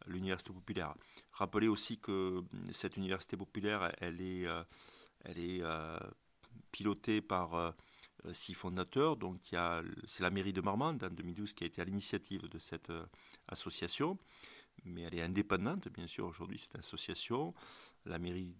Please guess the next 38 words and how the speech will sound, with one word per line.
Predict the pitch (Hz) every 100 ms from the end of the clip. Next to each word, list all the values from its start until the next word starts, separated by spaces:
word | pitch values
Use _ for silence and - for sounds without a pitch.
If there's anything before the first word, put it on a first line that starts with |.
| -
de |
Marmande | 90 87 92 92
fait | -
toujours | - 107
partie, | - 104 - 110 110
euh, | 85 85 - - -
des | -
fondateurs | 101 85 85 - 147
avec | 120 87 85
la | 85
Ligue | 92 92
de |
l'enseignement | 92 87 - 87 87 85
du | 82
Lot-et-Garonne, | 82 - 82 82 127 143 85 - - - _ _ _ - - -
la | 92
Maison | 95 87 92
de | 90
Ro-, | 90 -
l'Europe, | 90 101 147 - - - - - -
la | 87 85
pacam, | - - 165 175 113
qui | - 85
est, | 80
euh, | 90 95
une | 87
association | 87 - - - - 90 90
qui, | - - -
euh, | - -
travaille | - 85 82
autour | - -
du | 80
cinéma, | - 90 85 87 90 82
le | 82
Plaza | 85 85 87
à | 82
Marmande, | 82 92 127 147 - - - - -
euh, | - 87 82 82